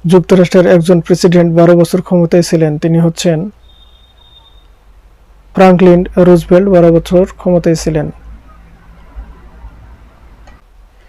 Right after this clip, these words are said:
যুক্তরাষ্ট্রের কোন স্টেট এ নির্বাচক মণ্ডলীর ভোটের, ইলেকটোরাল ভোটের সংখ্যা বেশি?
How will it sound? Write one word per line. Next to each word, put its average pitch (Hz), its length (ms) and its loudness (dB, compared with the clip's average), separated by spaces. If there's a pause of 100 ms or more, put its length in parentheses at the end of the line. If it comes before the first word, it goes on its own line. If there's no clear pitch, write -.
(220)
যুক্তরাষ্ট্রের 185 640 0 (100)
কোন 190 120 2 (200)
স্টেট 190 300 0 (200)
এ - 20 2 (240)
নির্বাচক 175 480 -2
মণ্ডলীর 175 440 0 (140)
ভোটের, 170 440 0 (320)
ইলেকটোরাল 175 520 0 (180)
ভোটের 175 400 -2
সংখ্যা 170 340 -4
বেশি? 156 280 -4